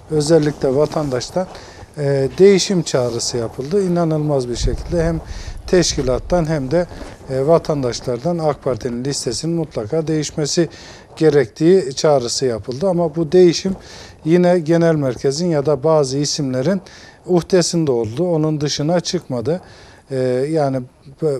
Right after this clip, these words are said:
beklediğimiz bütün isimler, konuştuğumuz bütün isimler listede yer aldı. Belki Sayın Ayşe Böhürleri hiç konuşmamıştık. Son dakika, son listeye girdiğinde vesaire belki erken haberi olanlar olmuştur ama neticede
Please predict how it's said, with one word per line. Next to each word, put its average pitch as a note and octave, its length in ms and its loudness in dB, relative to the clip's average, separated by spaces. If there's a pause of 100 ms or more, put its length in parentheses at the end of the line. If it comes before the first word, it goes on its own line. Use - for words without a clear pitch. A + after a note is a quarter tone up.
(120)
beklediğimiz C3+ 760 0
bütün E3 280 0
isimler, B2+ 420 -4
konuştuğumuz C3+ 720 -4
bütün D#3 260 -4
isimler C#3 480 -2 (520)
listede E3 500 2
yer F#3 220 6
aldı. C3 340 0
Belki E3+ 400 2 (340)
Sayın D#3 360 0 (240)
Ayşe D3+ 360 2
Böhürleri C3+ 520 0
hiç B2+ 240 -6
konuşmamıştık. C3+ 840 -4 (360)
Son D3 300 0
dakika, B2+ 320 -2
son C#3 300 -4 (220)
listeye B2+ 400 -2
girdiğinde A#2+ 500 -6
vesaire A#2+ 420 -6 (440)
belki C3+ 300 -2
erken C3 300 -2
haberi A#2+ 340 -4
olanlar A#2+ 460 -4
olmuştur C#3+ 460 -4
ama D3+ 240 -2
neticede C3 600 -4